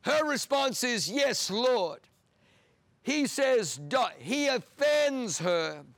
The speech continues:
She still calls him Lord. But watch this. She doubles down. She says, "Yes, Lord. Yet even the little dogs get to eat the crumbs which fall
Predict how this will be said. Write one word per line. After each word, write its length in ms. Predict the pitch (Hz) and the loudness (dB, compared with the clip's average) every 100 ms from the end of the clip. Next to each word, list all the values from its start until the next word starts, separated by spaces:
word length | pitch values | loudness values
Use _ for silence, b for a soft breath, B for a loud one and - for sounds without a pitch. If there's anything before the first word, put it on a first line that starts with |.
| _ - - | _ -20 -12
She 280 | - 247 240 | -4 -2 -2
still 240 | - 226 | 0 0
calls 400 | - 220 220 185 | 0 0 0 0
him 180 | 190 180 | -2 -2
Lord. 340 | 196 196 160 | 0 0 0
But 120 | 143 180 | 0 0
watch 220 | 240 - | 0 -2
this. 160 | 170 | -4
She 160 | - 185 | -2 -2
doubles 340 | 190 180 160 | -2 0 -2
down. 340 | 123 180 151 147 - _ _ b b b b b - | -2 -2 -4 -10 -20 _ _ b b b b b -8
She 220 | - 240 | -2 -2
says, 280 | - 233 156 | 0 0 0
"Yes, 400 | 285 285 - - | 0 0 0 -2
Lord. 380 | 190 165 160 - _ - - - _ _ b b b b - | 0 -2 -4 -16 _ -20 -20 -20 _ _ b b b b -6
Yet 260 | 170 233 240 | -2 -2 0
even 680 | 269 311 311 311 277 277 | -2 0 0 0 0 0
the 100 | 269 | 0
little 260 | 269 262 247 | 0 0 0
dogs 1000 | 190 247 214 202 - - - - - - _ _ _ _ _ _ _ _ | 0 0 0 -4 -12 -14 -14 -14 -18 -20 _ _ _ _ _ _ _ _
get 200 | - 226 | -2 -2
to 100 | 233 | -2
eat 220 | 233 240 180 | -6 -6 -6
the 80 | 180 | -6
crumbs 540 | - 247 233 214 160 | -2 2 2 0 -4
which 200 | 196 - | -4 -4
fall 600 | - 254 247 233 208 | -2 -2 0 0 -2